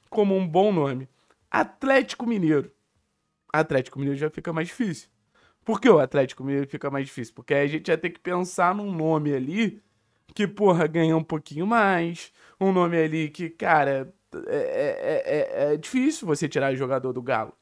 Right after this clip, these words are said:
Não é fácil você tirar jogador do Galo. Mas eu penso um nome que já teve em alta e caiu um pouco.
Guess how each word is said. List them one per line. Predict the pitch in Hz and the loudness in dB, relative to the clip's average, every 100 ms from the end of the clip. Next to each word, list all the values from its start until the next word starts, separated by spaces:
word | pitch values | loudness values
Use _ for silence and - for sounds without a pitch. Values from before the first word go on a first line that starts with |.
| _ _ _ _ | _ _ _ _
Não | 147 | 0
é | 190 | 0
fácil | - 214 175 - 135 | 2 2 2 0 -6
você | 139 131 | -6 -4
tirar | 139 135 135 | 0 2 2
jogador | 131 131 131 | 0 0 -2
do | 127 | -4
Galo. | 120 104 - _ _ _ _ | -4 -6 -10 _ _ _ _
Mas | 151 170 | 0 4
eu | 202 | 2
penso | - 349 349 214 | 2 -2 -2 -2
um | 165 | 2
nome | 202 214 147 | 4 4 2
que | - 302 | -4 0
já | 285 | 0
teve | 202 214 196 202 | 2 -2 0 0
em | |
alta | 202 240 233 - - - | 4 6 4 0 0 0
e | 175 | -2
caiu | - 175 165 175 | 2 4 6 4
um | 175 | 2
pouco. | - 214 220 214 - - | 8 10 10 8 -6 -20